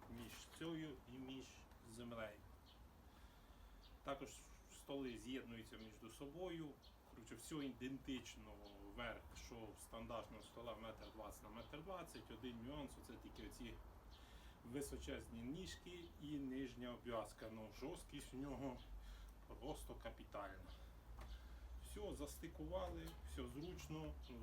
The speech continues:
зручно запилювати під сорок п'ять, вже не буде боліти спина, високий стіл.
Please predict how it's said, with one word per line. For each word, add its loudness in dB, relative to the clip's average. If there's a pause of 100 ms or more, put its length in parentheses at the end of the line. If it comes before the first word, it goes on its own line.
зручно 2
запилювати 0
під -2
сорок 0
п'ять, 4 (180)
вже -2
не 0
буде 0
боліти 2
спина, 4 (120)
високий 2
стіл. 8